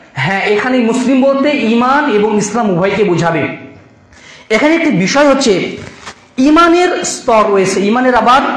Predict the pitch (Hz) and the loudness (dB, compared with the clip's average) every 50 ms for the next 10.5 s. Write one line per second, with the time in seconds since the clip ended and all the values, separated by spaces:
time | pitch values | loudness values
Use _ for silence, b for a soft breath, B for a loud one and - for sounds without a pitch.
0 | 254 - - - - 226 - - 202 196 - - - - 214 226 247 262 277 254 | -6 -8 -8 -2 0 0 2 2 0 -2 -2 -4 -4 -2 0 0 2 2 2 2
1 | 302 302 254 247 233 233 233 233 254 247 254 240 - 262 247 214 - 214 180 135 | 0 0 0 0 0 0 0 0 -2 -2 -2 -2 -2 0 0 0 -2 -2 -2 -4
2 | 113 - - - - - - 247 262 - - - 233 214 180 160 - - 147 160 | -4 -8 -14 -20 -20 -12 -4 -4 -4 -2 -2 0 0 0 0 -2 -4 -4 -2 -2
3 | 208 208 240 233 254 233 220 220 208 202 220 226 240 220 175 151 196 226 240 269 | 0 0 0 -2 -2 -2 -2 -2 0 0 0 0 0 0 0 0 2 2 2 0
4 | 277 277 269 247 - 254 220 214 - - - 196 160 - - - B B B B | 0 0 -2 -2 0 0 0 0 0 -2 -4 -4 -4 -4 -6 -8 B B B B
5 | B B B - 220 233 254 - 320 349 381 339 330 320 320 - 240 208 208 214 | B B B -4 -2 -2 -2 0 0 2 2 2 0 0 0 0 0 0 0 -2
6 | 240 214 - - - - - 202 226 233 233 269 277 285 302 311 302 302 - 254 | -4 -8 -10 -14 -12 -4 -2 -2 0 0 0 0 0 0 0 0 0 0 0 0
7 | 233 247 254 226 190 196 202 247 247 247 247 233 214 - 220 220 214 285 - 269 | 0 0 0 0 2 2 2 4 4 4 4 2 2 0 0 0 0 -2 -2 -2
8 | - 330 330 330 302 302 - 302 294 - 277 294 330 349 349 330 - - - - | -2 -2 0 0 0 0 0 0 -2 -2 0 -2 -2 -2 -4 -6 -8 -10 -14 -20
9 | - - 247 262 254 294 285 269 269 269 269 247 226 247 254 247 269 311 311 311 | -6 -4 -4 -2 -2 -2 0 0 0 0 -2 -2 -2 -2 -2 0 0 0 2 2
10 | 247 254 285 311 349 381 - - - | 2 2 2 0 0 0 -2 -4 -4